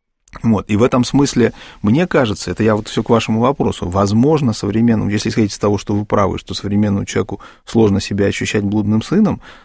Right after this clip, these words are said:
а в том числе потому, что он не очень понимает, где отец, к которому он должен прийти.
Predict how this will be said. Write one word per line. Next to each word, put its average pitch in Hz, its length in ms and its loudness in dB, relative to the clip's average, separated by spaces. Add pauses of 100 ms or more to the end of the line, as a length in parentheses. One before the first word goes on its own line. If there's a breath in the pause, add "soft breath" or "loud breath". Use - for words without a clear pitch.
а - 120 -14
в - 40 -6
том 113 120 2
числе 127 180 2
потому, 127 260 0
что - 160 -2
он 117 80 4
не 127 100 4
очень - 140 -4
понимает, 120 480 0
где 101 300 0
отец, - 260 -2
к - 60 -14
которому 113 320 -2
он 110 60 -2
должен 107 240 -6
прийти. - 420 -12